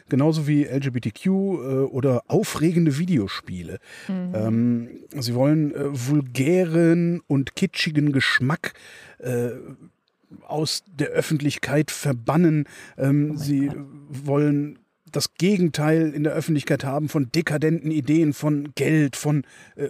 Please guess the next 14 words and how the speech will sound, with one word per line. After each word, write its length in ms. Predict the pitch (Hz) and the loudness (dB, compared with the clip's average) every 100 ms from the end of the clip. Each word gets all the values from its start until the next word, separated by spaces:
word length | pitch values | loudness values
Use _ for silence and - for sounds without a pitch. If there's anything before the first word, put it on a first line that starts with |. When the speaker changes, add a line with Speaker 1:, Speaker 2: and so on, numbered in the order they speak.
| 151 | -6
Speaker 1:
Fandom, 880 | - - - 151 170 156 151 151 143 | -6 -4 0 2 2 2 0 0 0
Starkult, 840 | - - 123 147 - 156 147 117 | -2 -2 -2 -2 0 2 2 2
Hedonismus 720 | 156 170 165 175 - 147 131 | 2 4 4 2 2 0 0
soll 240 | 147 135 | 0 0
weg, 200 | 143 139 | 0 -4
extremer 600 | 156 - - 160 170 339 | -6 -6 -2 0 2 2
Individualismus 1040 | 180 180 151 143 143 143 139 143 139 135 - | 2 2 2 0 0 2 2 0 0 -2 0
soll 220 | 127 127 | 0 0
weg. 220 | 131 - - - - - - | -2 -4 -20 -20 -20 -20 -6
Äh, 240 | 143 147 143 - 170 | -2 -2 -4 -10 -10
sie 160 | 139 131 | -4 2
haben 180 | 160 | 2
einige, 600 | 147 160 160 156 151 143 | 2 2 4 4 2 -2
äh, 40 | - | -6